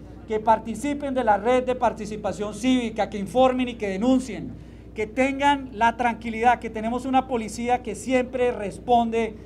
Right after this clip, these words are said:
a las denuncias de la comunidad para lograr derribar estos muros del delito y desarticular esas estructuras que tanto afectan la tranquilidad de Colombia.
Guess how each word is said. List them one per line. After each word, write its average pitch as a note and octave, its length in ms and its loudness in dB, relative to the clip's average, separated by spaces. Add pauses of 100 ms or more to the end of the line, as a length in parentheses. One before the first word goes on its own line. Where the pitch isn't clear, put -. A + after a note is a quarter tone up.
a G3+ 100 2
las G#3 160 2
denuncias A3 440 -4
de A3+ 80 -2
la G#3 100 2
comunidad G#3 520 -2 (220)
para G3+ 200 2
lograr G3 440 4
derribar G3+ 600 2 (240)
estos G3+ 320 -6
muros A3+ 320 0
del G#3+ 180 -4
delito A#3 420 -6
y - 20 -2
desarticular F#3+ 680 -2
esas G3+ 280 -4
estructuras F#3+ 760 -4 (280)
que G3 100 -6
tanto G3 300 -4
afectan G3+ 500 -4
la G3 180 0
tranquilidad F3 760 -2 (380)
de G3+ 200 0
Colombia. E3+ 420 -6